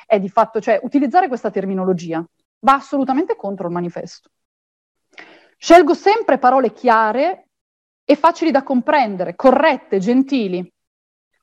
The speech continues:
Quattro, prima di parlare bisogna ascoltare, quello che dicevo prima, che di fatto non si ascolta più.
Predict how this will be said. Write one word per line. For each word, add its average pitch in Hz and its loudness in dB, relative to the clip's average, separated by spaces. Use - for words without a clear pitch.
Quattro, 208 2
prima 359 4
di 294 0
parlare 330 2
bisogna 269 0
ascoltare, 185 -4
quello 285 -2
che 285 -2
dicevo 262 -4
prima, 202 -4
che 208 -4
di 233 -4
fatto 311 -4
non 226 -6
si 220 -8
ascolta 208 -6
più. 190 -12